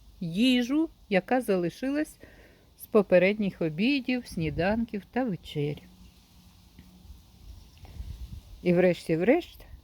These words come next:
можна зробити страву дуже й дуже смачною. Всім раджу, раджу використовувати такі рецепти.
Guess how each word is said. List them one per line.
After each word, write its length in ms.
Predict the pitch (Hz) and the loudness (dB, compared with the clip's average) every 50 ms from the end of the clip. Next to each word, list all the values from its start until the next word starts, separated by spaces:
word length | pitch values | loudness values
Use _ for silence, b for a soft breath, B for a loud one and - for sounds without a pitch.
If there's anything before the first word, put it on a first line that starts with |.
| - - | -6 -2
можна 320 | 185 190 170 - 175 160 151 | 0 0 0 0 -2 -4 -4
зробити 600 | - - 160 156 147 156 196 254 302 - - 247 | -4 -2 -4 -4 -2 -2 -4 -4 -4 -2 -6 -6
страву 580 | - - - 233 233 226 226 220 202 202 220 - - - - | -6 -4 -2 0 2 2 2 0 -2 -6 -8 -10 -14 -14 -8
дуже 480 | 151 151 202 254 330 330 - - 277 | -2 0 0 0 0 -2 -4 -4 -4
й 160 | 285 269 233 - - | -4 -4 -4 -6 -4
дуже 360 | 175 180 190 190 - - 180 | -4 -2 -2 -4 -4 -8 -10
смачною. 760 | - - - 151 151 143 - - - 143 151 160 156 151 - - B B B B B B B B | -10 -10 -8 -8 -8 -8 -8 -8 -10 -8 -8 -8 -8 -10 -12 -12 B B B B B B B B
Всім 400 | - - - 302 330 294 196 160 | -6 2 6 8 8 8 8 4
раджу, 600 | 156 175 160 151 131 - - 147 - 147 143 139 - - - - - - - - - - - - - - - - | 2 2 2 0 -2 -6 -10 -14 -12 -12 -14 -14 -14 -16 -18 -20 -20 -20 -20 -20 -20 -20 -20 -20 -20 -12 -6 -2
раджу 500 | 180 190 180 165 143 - - 143 127 - - - - b b b b b b b b b b - - | 2 4 4 4 2 0 -6 -10 -10 -10 -12 -14 -16 b b b b b b b b b b -20 -12
використовувати 1080 | - 151 180 175 - 175 165 165 160 - - 170 156 151 147 156 151 - - - 147 160 - - - - - - - - | -6 -6 -4 -2 0 0 0 0 -2 -2 0 0 0 0 -2 -6 -10 -10 -8 -10 -10 -10 -10 -16 -18 -20 -20 -20 -10 -4
такі 320 | - 156 - - 165 151 | -4 -4 -2 -2 -2 -2
рецепти. 600 | 151 151 143 - - 247 311 - - - 302 302 | 0 -2 -2 0 2 2 2 2 0 -4 -4 -4